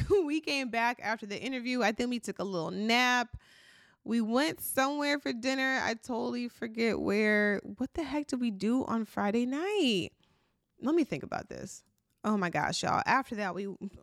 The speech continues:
I can't believe this. I forgot, like, I didn't forget. I just, I'm trying to remember all the sequence, like, what, when everything happened. But we went to, so Neo had, um, an event, like a, a dinner at a mansion. It was the,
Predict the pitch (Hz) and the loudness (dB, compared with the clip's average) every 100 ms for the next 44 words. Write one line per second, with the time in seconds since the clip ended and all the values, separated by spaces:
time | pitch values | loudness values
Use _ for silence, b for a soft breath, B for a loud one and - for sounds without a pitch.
0 | - 233 277 - 202 185 180 165 165 170 | -4 -2 -2 -2 -2 -2 -4 -4 -4 -4
1 | - 180 180 175 156 - - - - - | 0 0 0 -2 -2 -4 -16 -8 -8 -8
2 | - - 233 226 175 175 160 156 190 180 | -12 -4 -2 -2 -4 -2 0 0 0 -2
3 | - B B B B - 285 247 202 208 | -4 B B B B -4 0 2 2 2
4 | 196 180 175 196 185 - 220 - 190 - | 2 4 4 2 0 -2 -2 -2 -4 -2
5 | 156 - 185 180 185 185 180 196 180 202 | -4 0 0 0 0 2 0 -2 0 2
6 | 165 175 170 170 190 220 214 196 - 226 | 2 2 -2 -2 -2 -2 -2 -2 0 2
7 | 220 208 202 202 208 196 202 220 226 208 | 4 4 2 0 2 2 2 4 6 6
8 | 196 190 190 185 185 - 185 170 170 180 | 4 2 2 2 0 -2 0 -2 -4 -8
9 | B B B B B 220 220 185 202 175 | B B B B B 2 2 2 2 2
10 | 160 185 170 160 160 190 196 202 220 233 | 0 0 2 2 0 -2 0 0 2 2
11 | - 175 - 202 214 302 339 - 165 170 | 2 2 0 -2 0 0 0 -2 -2 -2
12 | 196 185 160 | 0 2 0